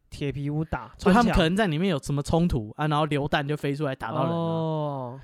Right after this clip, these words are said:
Speaker 2: 哎，不是，一调查不对啊，那颗子弹是从铁皮屋外面射进铁皮屋的。
Speaker 1: 哦，所以还是从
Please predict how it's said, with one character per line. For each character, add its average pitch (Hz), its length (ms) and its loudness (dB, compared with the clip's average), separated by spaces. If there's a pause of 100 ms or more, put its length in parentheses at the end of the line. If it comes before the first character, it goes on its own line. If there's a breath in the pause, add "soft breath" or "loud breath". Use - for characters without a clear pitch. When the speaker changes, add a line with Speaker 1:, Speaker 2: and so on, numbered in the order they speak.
Speaker 2:
哎， 202 80 -2
不 190 80 2
是， 180 220 2
一 180 80 -4
调 180 220 2
查 131 200 0
不 135 160 0
对 170 240 4
啊， 127 220 -4 (460 soft breath)
那 196 100 0
颗 202 140 2
子 123 200 -6
弹 143 220 2
是 165 80 -4
从 156 160 0
铁 135 180 0
皮 127 200 -4
屋 147 100 0
外 147 180 2
面 135 160 -2
射 135 220 -2
进 127 140 -6
铁 107 160 -12
皮 101 160 -12
屋 101 100 -12
的。 131 120 -16 (180)
Speaker 1:
哦， 147 260 -2
所 208 120 -6
以 190 80 0
还 147 200 -8
是 170 160 -8
从 139 320 -8